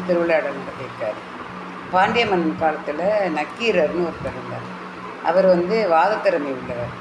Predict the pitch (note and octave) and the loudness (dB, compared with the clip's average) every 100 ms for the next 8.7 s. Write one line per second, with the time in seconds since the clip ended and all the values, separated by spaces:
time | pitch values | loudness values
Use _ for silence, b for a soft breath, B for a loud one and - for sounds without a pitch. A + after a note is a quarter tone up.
0 | - D#3+ D#3+ D3 D#3 F3 G3 E3 E3 F3 | -8 -4 -4 -4 -4 0 2 4 4 2
1 | - - - - D#3 D3 D#3 - E3 E3+ | -6 -10 -10 -6 -4 -2 -4 -8 -6 -4
2 | F#3+ G3+ G#3 F#3 C#3 B2 - - - - | 0 0 0 -2 -4 -4 -10 -12 -12 -12
3 | - F3 F#3+ F#3+ F#3 G3 A3+ F3+ F3+ F3+ | -4 2 4 4 4 2 2 4 6 6
4 | F3+ E3+ D#3+ D#3 D#3 E3 E3+ F#3 G#3+ F#3+ | 6 6 4 0 -2 -2 4 4 6 4
5 | E3+ E3+ D#3+ D#3+ D3+ D3 C#3+ - - - | 2 2 0 2 2 0 -4 -10 -12 -14
6 | - - - - F3+ - - - D3 E3 | -14 -12 -10 -10 -12 -12 -14 -10 -4 2
7 | F#3 F3+ F3+ D#3 D#3 F#3+ D#3+ D#3+ F3 F3+ | 4 4 0 -4 0 0 2 2 0 0
8 | F#3+ F3+ E3 D#3+ F3 F3+ | 0 0 0 -2 -2 -4